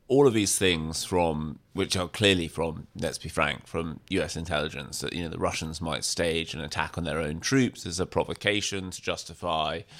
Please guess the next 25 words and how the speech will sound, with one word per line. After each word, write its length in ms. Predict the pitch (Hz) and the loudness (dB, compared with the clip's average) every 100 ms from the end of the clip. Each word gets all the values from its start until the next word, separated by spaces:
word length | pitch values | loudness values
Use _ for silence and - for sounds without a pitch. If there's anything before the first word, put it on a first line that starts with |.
| - - - | -16 -16 -8
going 300 | 85 76 87 | -4 -2 0
in, 480 | 101 107 104 101 95 - - - - | 2 2 2 -2 -4 -10 -18 -16 -4
and 180 | 92 95 | 0 0
the 60 | 92 | -2
warnings 460 | 92 101 90 87 | -2 -2 -2 -6
about 340 | 82 85 80 - | -6 -6 -6 -4
war 560 | 135 151 135 127 113 | -2 0 2 2 2
and 360 | - 87 85 85 - - - - | 2 2 0 -6 -14 -20 -20 -4
Russian 360 | 95 - 90 | -4 -4 -6
plans, 480 | 90 127 117 113 110 - - - - - _ _ - | 0 2 2 0 -6 -14 -20 -20 -20 -20 _ _ 0
I 80 | 131 | 2
think 160 | 156 | 2
those 180 | 147 127 | 2 4
are 140 | 131 | 4
taken 420 | 120 135 120 123 107 | 4 0 0 0 2
very 240 | 110 101 | 2 2
seriously. 560 | 101 98 107 - - 175 _ - - - - _ 98 | 0 -2 -2 -4 -8 -10 _ -20 -18 -18 -18 _ 0
I 120 | 107 | 0
think 360 | 117 117 - - - - | 0 -4 -6 -16 -10 2
the 200 | 107 90 - | 2 2 -2
British 340 | - 131 123 - | 4 6 4 2
view 280 | 113 120 | 2 2
was 160 | 113 98 | 0 -4
always 800 | - 107 110 101 101 95 90 - | -4 -2 0 2 2 2 0 -4
that 500 | 98 95 - - | 0 0 0 -6